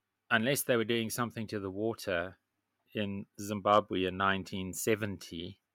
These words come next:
then I d-, I know. I, I'm not sure I agree. And what about what we were talking about last week with the Wingte people? In fact, it was on the news, funnily enough, last week, the same day that our show went out, was on the news,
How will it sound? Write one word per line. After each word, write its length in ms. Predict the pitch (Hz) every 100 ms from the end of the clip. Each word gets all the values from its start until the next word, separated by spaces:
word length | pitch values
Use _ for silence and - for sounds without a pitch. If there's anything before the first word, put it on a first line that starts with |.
| -
then 200 | 110 110
I 100 | 117
d-, 60 | 120
I 140 | 113 113
know. 260 | 165 131 92 _ -
I, 200 | 110 104 _ -
I'm 240 | 107 98 - _ -
not 260 | 120 127
sure 200 | - 123
I 60 | 110
agree. 300 | 101 139 98 - - - - _ -
And 160 | 143
what 140 | 143 160
about 280 | 160 156
what 160 | 131 131
we 100 | 131
were 100 | 127
talking 340 | - 127 -
about 220 | 120 113 113
last 400 | 110 107 - 127
week 400 | 135 95 _ -
with 140 | 101 _
the 500 | - 107 104 101 104 - _ _ _ -
Wingte 580 | 120 135 - 107 87 90 _ _ _
people? 560 | 117 101 - 82 - -
In 320 | 107 98 95 -
fact, 240 | 151 151
it 20 |
was 140 | 139 131
on 180 | 156
the 80 | 139
news, 580 | 117 127 180 95 85 - -
funnily 300 | 131 127 104
enough, 340 | 87 85 - - _ -
last 420 | 104 98 87 -
week, 280 | 87 104 - _ _ _
the 60 | 110
same 340 | - 123 113
day 420 | 104 107 104 92 - _ _ _
that 160 | 107 101
our 160 | 90
show 260 | - 147 143
went 280 | 98 92 -
out, 300 | 92 - 101
was 180 | 98
on 160 | 113 101
the 80 | 104
news, 480 | 95 113 92 -